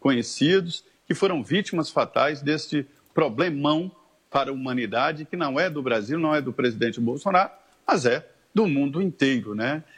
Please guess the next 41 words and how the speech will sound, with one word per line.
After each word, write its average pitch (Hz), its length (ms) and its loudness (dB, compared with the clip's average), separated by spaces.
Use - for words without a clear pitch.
Esse 233 280 0
depoimento 135 600 0
do 113 140 -4
Witzel 190 460 -2
não 190 180 -2
tem 185 200 2
a 160 100 2
ver 131 180 -2
exatamente 170 680 -4
com 170 400 -2
taxa 139 280 0
de 123 140 -2
transmissão 123 800 -2
e 175 80 0
nem 156 180 2
com 170 140 -6
a 185 60 0
mortalidade 170 720 0
do 143 100 -8
vírus, 123 420 0
mas 143 240 0
sim 170 260 -4
sobre 156 380 -2
o 151 80 -2
dinheiro 156 640 2
que 190 100 0
foi 160 220 0
enviado 131 580 0
aos 147 200 -4
governos 135 400 -2
estaduais. 127 760 -4
Ele 254 180 2
sustenta 143 600 -2
ali 147 200 2
a 214 80 2
sua 214 240 0
própria 214 320 0
defesa, 202 480 0
vai 113 180 -2
se 135 120 -10
defender, 185 640 -2